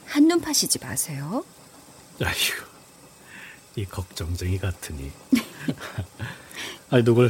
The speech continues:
Speaker 2: 칠면조나 카멜레온으로 보나 보다.
Speaker 1: 저 없는 동안에 모두들 충충대서 마음을 변하게 하면 어떻게 해요? 정말 걱정이에요. 전 그렇게 되면 죽을걸요, 뭘?
Speaker 2: 내 염려 말고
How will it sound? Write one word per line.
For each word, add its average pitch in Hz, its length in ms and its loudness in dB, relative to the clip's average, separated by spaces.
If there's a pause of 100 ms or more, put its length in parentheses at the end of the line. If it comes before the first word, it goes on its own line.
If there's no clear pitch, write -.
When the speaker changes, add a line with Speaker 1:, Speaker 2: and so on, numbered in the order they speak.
Speaker 2:
칠면조나 104 760 0
카멜레온으로 80 760 -4
보나 85 260 -6
보다. - 300 -12 (480)
Speaker 1:
저 175 180 -4
없는 269 300 4
동안에 320 340 6
모두들 190 420 2
충충대서 254 680 2 (180)
마음을 175 300 2
변하게 220 420 4
하면 185 240 4
어떻게 139 400 -2
해요? 151 640 -4 (920)
정말 139 340 -4
걱정이에요. 185 840 -2 (760)
전 190 180 2
그렇게 226 300 6
되면 220 280 4
죽을걸요, 214 640 6
뭘? 180 400 2 (880)
Speaker 2:
내 117 320 6
염려 107 380 2
말고 101 680 0